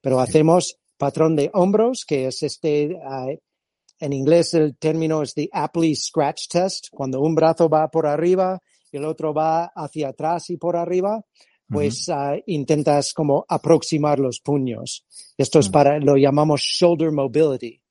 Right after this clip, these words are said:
Speaker 1: aunque es mucho más que solo el hombro.
Speaker 2: Ujú.
Speaker 1: Después vamos al suelo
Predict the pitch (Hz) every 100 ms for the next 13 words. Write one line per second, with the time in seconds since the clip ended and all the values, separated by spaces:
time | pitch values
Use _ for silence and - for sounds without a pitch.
0 | _ _ _ 127 131 139 131 127 135 131
1 | 131 127 - 131 - 123 123 123 - -
2 | 131 160 139 110 127 - - - _ 123
3 | 123 147 139 - 196 143 - - - 139
4 | 147 156 151 151 - 143 165 202 262